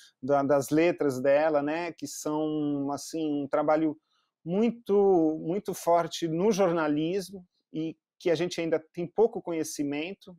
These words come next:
né, pra falar a verdade. A gente aguarda ansiosamente a publicação de um livro da, da edusp, organizado pelo pesquisador, é, David Jackson,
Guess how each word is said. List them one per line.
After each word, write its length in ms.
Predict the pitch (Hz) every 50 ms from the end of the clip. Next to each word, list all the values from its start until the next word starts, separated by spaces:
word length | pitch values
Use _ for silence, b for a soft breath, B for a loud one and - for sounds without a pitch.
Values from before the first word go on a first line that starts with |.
| _
né, 180 | - 135 139 -
pra 140 | - 143 139
falar 220 | - - 139 139 139
a 40 |
verdade. 560 | 131 135 131 127 123 127 135 139 151 156 - 151 B B B B B B B -
A 60 | 127
gente 240 | 131 139 147 - 143
aguarda 460 | 143 135 147 147 143 143 139 143 151
ansiosamente 840 | 156 156 - - 156 151 131 143 139 135 135 135 135 135 - - 139 131 -
a 100 | - 131
publicação 880 | 123 - 156 147 143 143 143 - 139 147 - - - 143 139 139 135 127 - b b b b b b _
de 100 | 123 147
um 120 | 147 143
livro 420 | 143 147 127 - 143 135 127 123 - -
da, 420 | - 131 131 131 127 127 127 123
da 220 | 127 123 131 127 131
edusp, 500 | 123 127 127 143 160 170 165 - - 151
organizado 560 | 143 135 143 143 139 123 135 143 135 131 127 -
pelo 280 | - 139 135 139 135
pesquisador, 840 | - - 139 - - 143 127 - 139 135 131 127 139 139 135 135 123 b b b b b b b _
é, 560 | 123 127 131 127 127 127 123 120 120 117 120
David 400 | 127 123 156 165 147 139 135 147
Jackson, 680 | 127 110 160 165 160 156 - - - - 180 185 180